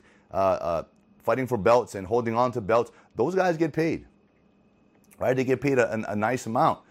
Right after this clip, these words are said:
because they're the draw, right? If you're not the draw of, of the card, then you're not gonna get paid as much. But hey, I like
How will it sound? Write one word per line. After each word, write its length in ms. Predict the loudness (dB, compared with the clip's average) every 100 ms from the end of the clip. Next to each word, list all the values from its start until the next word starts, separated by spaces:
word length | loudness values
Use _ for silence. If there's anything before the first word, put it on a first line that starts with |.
| _ -8
because 280 | -2 0 2
they're 320 | 2 4 2
the 140 | -2
draw, 480 | -4 -2 0 -2 -4 -18 _ _ _ _ _ _ _ -2
right? 180 | -2
If 100 | 0
you're 120 | 0 0
not 180 | 2
the 80 | 0
draw 560 | -2 2 4 6 4 0 -8 _ -2
of, 360 | 0 0 -6 -20 _ _ _ _ -6
of 160 | -4
the 80 | -4
card, 460 | 0 2 2 0 -6 _ _ _ _ _ _ _ -8
then 100 | -4
you're 100 | 0
not 140 | 0
gonna 140 | 0 -2
get 160 | -2
paid 200 | 0 0
as 140 | 0 -4
much. 360 | -8 -10 -20 _ _ _ _ 2
But 160 | 4
hey, 320 | 6 4 4 -2
I 120 | 0 4
like 340 | 6 4